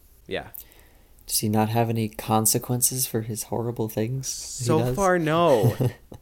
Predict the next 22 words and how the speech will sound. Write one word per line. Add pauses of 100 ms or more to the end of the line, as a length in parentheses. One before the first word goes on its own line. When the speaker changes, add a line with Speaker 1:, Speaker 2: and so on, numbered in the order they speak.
(420)
Speaker 1:
Like,
he
hasn't
had
Speaker 2:
It's,
Speaker 1:
any
Speaker 2:
it's
not
fun.
Speaker 1:
consequences
at
all. (140)
Um, (480)
he
was
Speaker 2:
Huh.
Speaker 1:
actually
kind
of
a (120)
pseudo
Padawan